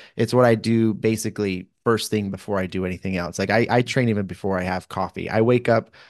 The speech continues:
I go into the, the kitchen, I, um, get, like, a, an electrolyte powder, put it in a, in a big water cup,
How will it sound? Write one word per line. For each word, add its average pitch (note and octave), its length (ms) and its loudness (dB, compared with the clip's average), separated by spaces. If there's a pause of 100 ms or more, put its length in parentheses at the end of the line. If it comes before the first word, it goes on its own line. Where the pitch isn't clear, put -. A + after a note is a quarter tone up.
(120)
I G#2+ 100 -2
go A#2 260 2
into A2 320 -2
the, G#2 300 0 (120)
the G#2+ 140 -6
kitchen, G#2 640 0
I, F#2+ 280 -2 (440)
um, G2+ 440 0
get, A2+ 220 -2
like, G#2 220 0
a, F#2+ 340 -2 (360)
an A2 140 -2
electrolyte G#2 680 0
powder, G2+ 340 0
put G#2+ 220 -2
it F2 80 -2
in G#2 80 -4
a, G2 200 -4
in G#2+ 200 -4
a F#2+ 80 -2
big F#2+ 280 -2
water G2 340 0
cup, G2 360 -4